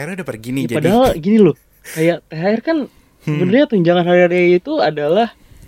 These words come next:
Speaker 2: lo ngerasa kayak gajian dua
Speaker 1: Hmm.
Speaker 2: kali dalam sebulan ya gak sih?
Speaker 1: Betul.
Speaker 2: Cuma tetep aja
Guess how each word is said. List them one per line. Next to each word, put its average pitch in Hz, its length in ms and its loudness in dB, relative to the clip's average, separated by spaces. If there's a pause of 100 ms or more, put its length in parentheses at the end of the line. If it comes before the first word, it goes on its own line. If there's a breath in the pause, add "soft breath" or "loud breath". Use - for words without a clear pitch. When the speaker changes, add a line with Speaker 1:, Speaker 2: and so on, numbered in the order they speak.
(140 soft breath)
Speaker 2:
lo 196 160 -2
ngerasa 214 480 -4
kayak 175 240 0
gajian 151 400 0
dua 143 160 0
Speaker 1:
Hmm. 117 80 -6
Speaker 2:
kali 202 240 0
dalam 156 160 -2
sebulan 139 400 -6
ya 120 80 -10
gak 113 160 -8
sih? 120 160 -20
Speaker 1:
Betul. 107 640 -6
Speaker 2:
Cuma 202 240 0
tetep 170 400 -8
aja 170 720 0